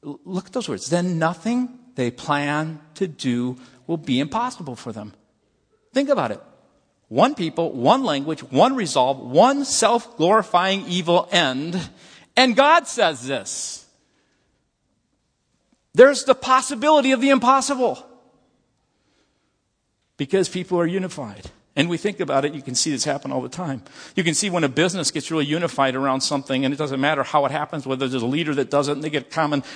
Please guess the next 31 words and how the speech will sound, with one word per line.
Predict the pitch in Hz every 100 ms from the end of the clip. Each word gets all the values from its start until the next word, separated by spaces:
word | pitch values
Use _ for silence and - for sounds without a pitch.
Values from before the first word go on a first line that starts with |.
| -
resolve, | 143 135 156 160 147
and | 139
they | 143
all | 156
are | 147
kind | - 170
of | 135
speaking | - 151 160
their | 143
common | - 165 151 147
business | 156 147 147
language. | 156 156 151
Isn't | 208 - 247
it | 220
amazing | 180 160 156 185 185 220 185
what | 151 -
those | 160 143
businesses | 156 143 160 143 160
can | - 135
do? | 143 175 - -
They | 269
can | 226
do | 165 180
impossible | 156 143 - 254 262 277 247
things. | 214 160 107 - - - _ _ _ _ _ _ _ _ _ _ _ _ _
Or | 202 220
a | -
sports | - 233 233 -
team | - 120 107
gets | 202 -
together. | 202 156 196 156